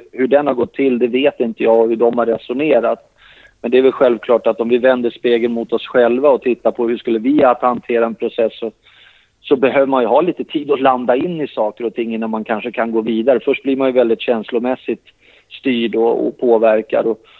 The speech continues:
och, och, men i nästa läge så ha, kanske man hamnar mera i, i en situation där man blir mer,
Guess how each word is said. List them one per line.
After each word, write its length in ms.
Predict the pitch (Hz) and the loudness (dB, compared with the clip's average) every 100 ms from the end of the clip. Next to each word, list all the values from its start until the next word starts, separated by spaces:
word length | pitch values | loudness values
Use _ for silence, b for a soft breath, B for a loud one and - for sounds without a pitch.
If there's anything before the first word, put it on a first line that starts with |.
| b | b
och, 320 | 123 113 120 | -2 -2 0
och, 160 | 113 120 | -4 -2
men 200 | 123 123 | -4 -2
i 60 | |
nästa 320 | 120 120 - 135 | 0 -2 0 2
läge 340 | 135 117 113 | 4 2 -2
så 200 | - 120 | -4 -4
ha, 140 | 120 | -4
kanske 240 | 110 117 113 | -2 -2 -2
man 120 | 110 | -2
hamnar 320 | 113 107 110 | -2 -2 -4
mera 340 | 110 117 120 113 | -4 -2 0 0
i, 260 | 113 - | 0 -4
i 40 | 117 | -8
en 100 | 113 | -6
situation 500 | 113 - 104 117 110 | -10 -8 -10 -8 -6
där 80 | |
man 140 | 110 110 | -6 -6
blir 120 | 113 | -6
mer, 280 | 107 107 | -4 -6